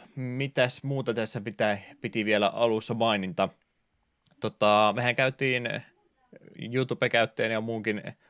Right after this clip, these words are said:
muualtakin, tota, tutun Tohelutin kanssa juttelemassa videopelien vaikeustasoista tuossa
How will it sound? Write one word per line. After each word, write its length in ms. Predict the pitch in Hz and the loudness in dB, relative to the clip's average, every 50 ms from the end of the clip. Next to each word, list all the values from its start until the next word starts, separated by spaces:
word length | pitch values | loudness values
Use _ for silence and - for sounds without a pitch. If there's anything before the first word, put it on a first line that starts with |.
| _ - | _ -10
muualtakin, 640 | 120 113 110 107 110 101 - 104 98 101 98 98 98 95 90 | -6 -4 -4 -2 -2 -4 -4 -4 -4 -4 -4 -4 -4 -4 -4
tota, 320 | - 101 95 - 107 101 98 | -4 -6 -4 -2 -2 -2 -2
tutun 420 | - 107 - - 107 101 101 101 | -4 -6 -6 -4 -4 -4 -2 -2
Tohelutin 480 | - 117 110 104 95 90 87 90 90 90 | 0 2 4 4 4 4 2 -2 -6 -6
kanssa 260 | 90 90 92 - 98 | -6 -8 -8 -6 -6
juttelemassa 720 | 92 92 - _ 95 90 92 92 95 101 - - - 107 - _ _ _ _ _ _ _ _ _ _ _ _ _ _ | -6 -6 -8 _ -6 -6 -4 -4 -6 -8 -8 -6 -8 -8 -8 _ _ _ _ _ _ _ _ _ _ _ _ _ _
videopelien 540 | 104 104 - 104 95 82 - 98 95 92 92 | -6 -4 -2 -2 -2 -2 -2 -4 -4 -2 0
vaikeustasoista 840 | 98 110 107 98 82 - 85 - - 101 104 95 101 - - 110 - _ _ _ _ _ _ _ - | 0 2 2 2 0 -2 -8 -8 -8 -8 -6 -6 -6 -6 -8 -10 -10 _ _ _ _ _ _ _ -8
tuossa 500 | 98 92 92 - - - - 110 95 | -6 -6 -6 -6 -8 -6 -4 -2 -2